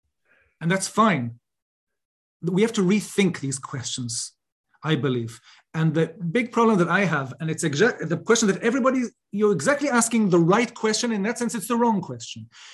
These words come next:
is the use of the imperative. How should we remember? The should is what bothers me. The should again hits to the whole notion of collective memory, as if there's a collective memory and it should be advised by certain people who are the specialists in memory, and they'll tell us how to do it.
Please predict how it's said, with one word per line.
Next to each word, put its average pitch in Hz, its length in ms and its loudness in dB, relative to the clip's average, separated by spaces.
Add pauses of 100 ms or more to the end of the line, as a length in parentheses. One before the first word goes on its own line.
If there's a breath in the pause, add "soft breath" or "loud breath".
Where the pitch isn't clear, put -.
(200 loud breath)
is 170 180 4
the 165 80 6
use 190 300 4
of 175 100 0
the 180 60 2
imperative. 139 640 -4
How 190 500 0
should - 540 2
we 143 360 0
remember? 120 540 -6 (840 soft breath)
The 147 120 0
should 277 260 2
is 208 100 2
what 170 240 4
bothers 135 360 -2
me. 110 100 -6 (360 loud breath)
The 147 100 -2
should 269 240 2
again 220 340 4
hits 220 280 2
to 214 100 -2
the 180 100 0
whole 190 160 4
notion 196 380 4
of 180 100 -2
collective 180 480 -4
memory, 175 240 0
as 156 80 -2
if 220 80 -4
there's 220 160 -2
a 247 60 -4
collective 233 500 -4
memory 208 460 2 (180 loud breath)
and 196 100 0
it 190 80 2
should 202 200 -2
be 220 140 2 (100)
advised 185 400 0
by 208 100 2
certain 220 280 0
people 220 200 -4
who 214 80 4
are 190 40 -2
the 208 60 -4
specialists 208 480 -6
in 196 100 0
memory, 208 240 0
and 196 100 0
they'll 233 100 2
tell 226 220 -2
us 208 100 0
how 196 140 -2
to 180 120 -4
do 156 200 2
it. 117 220 -10